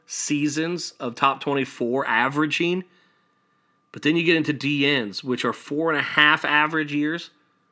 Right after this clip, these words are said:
that you're gonna have a top twenty-four D N if they have their breakout in year one. Okay? And then D tackles is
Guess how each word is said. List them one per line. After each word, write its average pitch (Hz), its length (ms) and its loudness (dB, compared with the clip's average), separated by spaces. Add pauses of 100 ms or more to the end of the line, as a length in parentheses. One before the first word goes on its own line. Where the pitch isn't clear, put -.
(400)
that 131 100 2
you're 135 120 2
gonna 143 140 4
have 139 160 6
a 127 40 0
top 135 260 4
twenty-four 135 400 0
D 123 240 0
N 131 240 -2 (420)
if 131 160 2
they 135 120 2
have 135 140 4
their 131 100 0
breakout 120 460 -2
in 123 60 -8
year 107 160 -4
one. 101 360 -10 (1300)
Okay? 120 320 0 (280)
And 123 100 0
then 117 220 0
D 135 180 2
tackles 160 580 4
is 113 160 -2